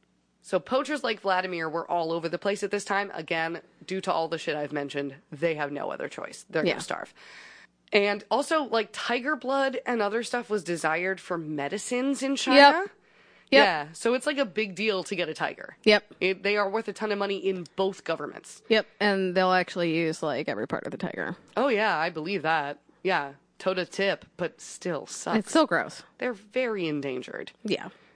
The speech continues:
Speaker 1: Like, now. This was nineteen ninety-seven, but they were still in danger back then. They were still a protected species at that point.
Speaker 2: Not in Russia.
Speaker 1: Well, the thing is, even in Russia, we'll get to that. But, like,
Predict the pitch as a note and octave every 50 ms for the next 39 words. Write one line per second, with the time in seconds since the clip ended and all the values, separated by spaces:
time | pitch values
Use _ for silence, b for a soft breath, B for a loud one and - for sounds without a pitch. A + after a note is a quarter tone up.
0 | b - A3+ A#3 - - G3 F#3+ G3 G3 F3 D3+ C#3 - - - B2 D#3 F#3+ G3+
1 | B3+ C4+ B3+ C#4+ C#4 C4+ C4 B3 A#3 A3+ G#3+ G#3 G3+ F#3 - G#3 G3 G#3 G#3 F#3
2 | F3+ - F#3+ E3+ E3 - - F3 D3+ C#3+ C#3 C#3+ D3+ D3 - C3 - - - -
3 | - - - D#3+ D#3+ E3 F3+ F3 - - F3 D#3 D3+ - D3+ - D#3 C#3+ - C3+
4 | - - - D3+ D3 - - - - - - - - - - - - - - -
5 | _ B B B B B B B B B B B B B - D3+ B2+ - G3 G3+
6 | G3+ A3 B3 C#4 C#4+ - A3+ A3 A#3 A3 G#3 A#3+ A3+ A3+ B3 A3+ F#3 - _ _
7 | _ - A3 A#3+ C4 A3 B3 - E4+ G4 G4+ G4 C#4+ D4 C#4+ - - _ _ _
8 | - D#4 D#4+ D#4 D4 C#4+ C#4 C#4 C4+ C#4+ D#4 F4 - - G#3+ D#3+ C#3+ D3 - _
9 | - A3+ D4 E4 E4+ B3+ D#4 E4 E4 C4+ G#3+ F#3 E3+ D#3+ D#3 - - - A#3+ A3
10 | G#3 A#3+ B3 A#3+ B3+ C4 B3 C#4 A#3+